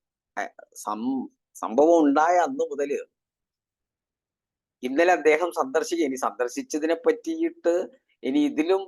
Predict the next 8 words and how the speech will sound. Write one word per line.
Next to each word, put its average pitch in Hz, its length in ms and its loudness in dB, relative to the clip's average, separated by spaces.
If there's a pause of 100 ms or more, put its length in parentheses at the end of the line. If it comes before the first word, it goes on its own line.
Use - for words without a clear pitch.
(140)
ഭയങ്കരമായിട്ടൊക്കെ 156 1040 -2
വരാനിരിക്കുന്നു, 127 760 -6 (1500)
അതിലും 170 280 -4
ഭയങ്കരമായ 180 680 0 (120)
സംഗതികളൊക്കെയാ 151 680 -2
വരിക. 98 220 -12 (640)
വായിത്തോന്നിയ 185 840 2
വൃത്തികേടുകൾ 175 880 -2